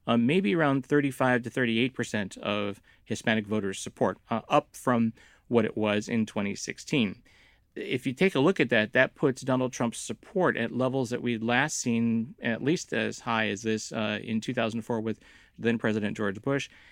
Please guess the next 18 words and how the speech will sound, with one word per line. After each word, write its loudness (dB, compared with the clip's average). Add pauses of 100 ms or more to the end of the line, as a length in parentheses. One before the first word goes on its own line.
(160)
and 4
perhaps -2
even, 2
uh, 0
Ronald -2
Reagan's 2
level -2
of -8
support -8
back -4
in -4
the -2
nineteen -6
eighties -4
for, -6
uh, -8
Latino -6
voters. -8